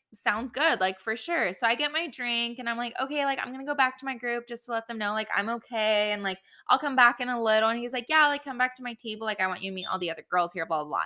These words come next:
So I'm like, "Okay." Anyways, the rest of the night, like, we're just going back and forth to, like,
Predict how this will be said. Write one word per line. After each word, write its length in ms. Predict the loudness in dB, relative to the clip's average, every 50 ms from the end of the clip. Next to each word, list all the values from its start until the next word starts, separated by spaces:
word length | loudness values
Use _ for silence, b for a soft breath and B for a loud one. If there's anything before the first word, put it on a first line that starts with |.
| -2 -4
So 100 | -4 -4
I'm 40 |
like, 140 | -2 -2 -2
"Okay." 260 | 0 0 0 0 -2 _ _ B B B B B B B B
Anyways, 400 | 2 2 2 2 2 0 -4 -6 -12 _ _ _ _ _ _ _ _ _ _ _ _ _ _ _ 0
the 80 | 6 6
rest 220 | 6 6 6 2
of 60 | 0 0
the 60 | 2
night, 280 | 6 6 6 6 6 4
like, 160 | 0 0 0
we're 120 | -2 -2
just 220 | -2 -4 -6 -2 -2
going 320 | 0 2 2 2 2 4
back 260 | 6 6 6 4 2
and 160 | -4 -8 -8 -6
forth 440 | -2 -2 0 0 2 0 0 -2 -4 -8 -6
to, 100 | -4 0 4
like, 300 | 4 4 4 2 0